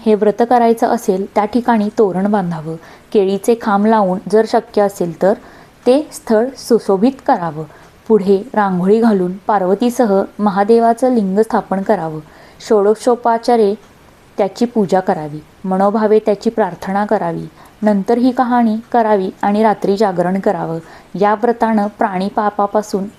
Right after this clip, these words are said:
मुक्त होतो. साती जन्माचं पातक नाहीसं होतं, राज्य मिळतं, स्त्रियांचं सौभाग्य वाढतं. या दिवशी बायकांनी जर काही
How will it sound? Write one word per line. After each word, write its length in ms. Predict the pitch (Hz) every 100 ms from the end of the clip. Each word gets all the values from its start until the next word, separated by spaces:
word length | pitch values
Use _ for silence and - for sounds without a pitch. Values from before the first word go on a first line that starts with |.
| 185
मुक्त 340 | 196 190 -
होतो. 400 | 214 185 - 90 - - - - -
साती 340 | 220 - 214 226
जन्माचं 440 | 226 220 233 247
पातक 460 | 247 220 - 208 226
नाहीसं 420 | 208 170 185 226
होतं, 300 | 208 - - - 196
राज्य 360 | 185 170 220
मिळतं, 420 | 220 208 165 -
स्त्रियांचं 600 | 240 - 208 185 190 196 233
सौभाग्य 580 | 240 190 170 185 180
वाढतं. 400 | 220 190 - - 170 - - -
या 160 | 202 208
दिवशी 440 | 214 233 226 185 -
बायकांनी 540 | 196 185 170 196 202 220
जर 120 | 240
काही 260 | 233 214